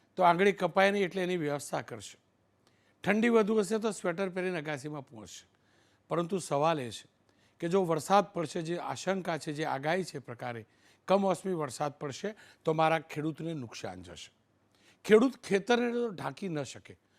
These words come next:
પરંતુ હા, જ્યારે આ આશંકા પણ છે ને આગાહી પણ છે, ત્યારે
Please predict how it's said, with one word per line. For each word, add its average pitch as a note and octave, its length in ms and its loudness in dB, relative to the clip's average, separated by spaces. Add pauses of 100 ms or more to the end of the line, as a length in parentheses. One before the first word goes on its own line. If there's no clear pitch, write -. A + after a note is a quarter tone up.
(340)
પરંતુ D#3+ 300 0
હા, C#3 360 2 (540)
જ્યારે D#3+ 300 2
આ D#3+ 140 0
આશંકા F3 420 -4
પણ F#3 180 -6
છે F#3 140 -6
ને F3+ 80 -6
આગાહી G#3 440 4
પણ F3 200 -4
છે, D3 140 -8
ત્યારે C3 340 -4